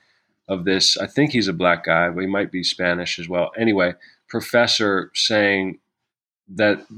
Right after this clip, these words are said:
like, Donald Trump is not the problem. It's, this is a reflection of us. So my whole thing is, like, I want to invite, though, that secret club to realize that they can make more money this way. Their art will be cooler. People, you know, that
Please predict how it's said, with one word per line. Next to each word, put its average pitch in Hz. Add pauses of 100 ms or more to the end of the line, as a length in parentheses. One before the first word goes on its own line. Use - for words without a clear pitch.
(340)
like, 107
Donald 123
Trump 120
is 95
not 98
the 92
problem. 87
It's, 87 (140)
this 107
is 104
a 101
reflection 98
of 85
us. 98
So 101
my 127
whole 131
thing 117
is, 101
like, 95 (840)
I 113
want 143
to 131
invite, 110
though, 101
that 104
secret 107
club 110
to 101
realize 107
that 87
they 117
can 135
make 113
more 107
money 104
this 92
way. 90
Their 98
art 107
will 107
be 92
cooler. 90 (160)
People, 117
you 123
know, 117
that 107